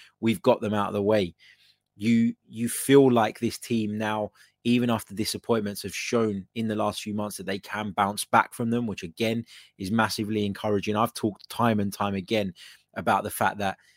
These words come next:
for me, it's not about losing games every now and then. You know, you will do that. Y-, we're not a perfect side. No team is perfect.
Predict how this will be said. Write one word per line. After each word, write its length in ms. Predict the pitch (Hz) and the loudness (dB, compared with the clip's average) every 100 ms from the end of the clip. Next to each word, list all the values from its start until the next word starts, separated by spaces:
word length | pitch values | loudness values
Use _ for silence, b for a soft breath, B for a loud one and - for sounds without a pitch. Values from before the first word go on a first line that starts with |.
| b _ _ | b _ _
for 180 | - 120 | -2 2
me, 180 | 120 117 | 4 2
it's 160 | - | -2
not 220 | 127 123 117 | 0 0 4
about 380 | 110 110 107 _ | 6 6 4 _
losing 520 | 120 113 117 104 110 | 0 2 2 0 -4
games 560 | 101 104 101 92 - - _ _ _ _ _ _ | -2 0 -2 -4 -6 -8 _ _ _ _ _ _
every 260 | 110 101 110 | -2 0 -2
now 240 | 104 104 | 0 -2
and 100 | 101 | 0
then. 360 | 117 113 90 85 | 0 0 -2 -10
You 140 | 92 | -8
know, 60 | 92 | -6
you 200 | 92 107 | -2 2
will 240 | 107 120 | 6 6
do 260 | 107 123 123 | 6 4 2
that. 180 | 101 85 | 0 -4
Y-, 120 | 104 104 | -6 -2
we're 160 | 104 | 0
not 160 | 110 120 | 0 -2
a 160 | 107 - | -6 -8
perfect 460 | 113 104 98 - | -6 -6 -8 -10
side. 340 | - 117 98 87 | -2 0 0 -4
No 240 | 107 120 | -4 -4
team 300 | - 101 92 | -2 -4 -4
is 80 | 90 | -8
perfect. 520 | - 92 85 90 - | -10 -10 -8 -12 -14